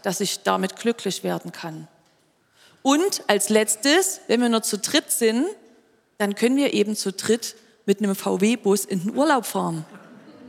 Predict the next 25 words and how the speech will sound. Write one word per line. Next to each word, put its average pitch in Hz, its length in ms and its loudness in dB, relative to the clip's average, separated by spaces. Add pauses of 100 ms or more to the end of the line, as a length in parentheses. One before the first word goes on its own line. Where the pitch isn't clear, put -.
(680)
Das - 180 -8
könnten 190 320 -2
wir 196 120 4
sonst 220 320 0
nicht. - 360 0 (760)
Mit, - 460 -2 (420)
also 220 340 4 (840)
jedes 302 720 2 (100)
hat 247 180 -2
sein 226 300 0
Gutes. 208 680 -2 (520)
Und 226 180 2
wir 226 100 6
können 262 260 2
uns 269 180 2
also 208 220 2
immer 277 260 2
wieder 226 200 4
entscheiden, 220 560 0
legen 240 440 2
wir 233 200 4
das, 208 440 0 (640)
ähm, 214 240 2
unseren 214 300 0
Fokus 285 720 0